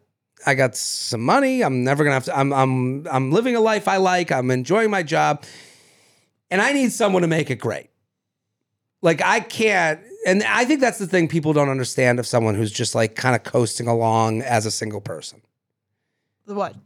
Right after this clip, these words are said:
Speaker 2: That
Speaker 1: That
Speaker 2: Which
Speaker 1: idea
Speaker 2: part?
Speaker 1: that, like, ah,
Speaker 2: Want someone to share it with.
Speaker 1: I want someone to share it with, but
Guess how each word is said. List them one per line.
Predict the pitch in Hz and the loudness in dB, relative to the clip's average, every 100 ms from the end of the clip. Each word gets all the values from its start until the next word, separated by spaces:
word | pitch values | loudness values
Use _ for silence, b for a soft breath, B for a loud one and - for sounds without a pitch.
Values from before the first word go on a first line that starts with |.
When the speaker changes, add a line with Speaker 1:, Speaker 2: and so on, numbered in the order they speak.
| _ | _
Speaker 2:
That | 180 170 - _ _ _ B B B B B - | -8 -8 -10 _ _ _ B B B B B -8
Speaker 1:
That | 170 - | 0 2
Speaker 2:
Which | 185 | 2
Speaker 1:
idea | 180 208 | 4 2
Speaker 2:
part? | 202 | 2
Speaker 1:
that, | 202 | 0
like, | 202 170 165 - - _ _ _ | 0 2 0 -4 -16 _ _ _
ah, | - 254 269 262 | -2 0 2 4
Speaker 2:
Want | 214 226 | 6 6
someone | 233 208 202 | 4 4 2
to | |
share | - 180 156 | 0 0 -2
it | |
with. | 120 151 - _ _ | -6 -12 -18 _ _
Speaker 1:
I | 208 | 0
want | 247 262 | 2 0
someone | 254 247 | 0 2
to | 226 | 0
share | - 202 180 | 0 2 4
it | 180 | 4
with, | 170 151 | 2 0
but | - 165 | 0 0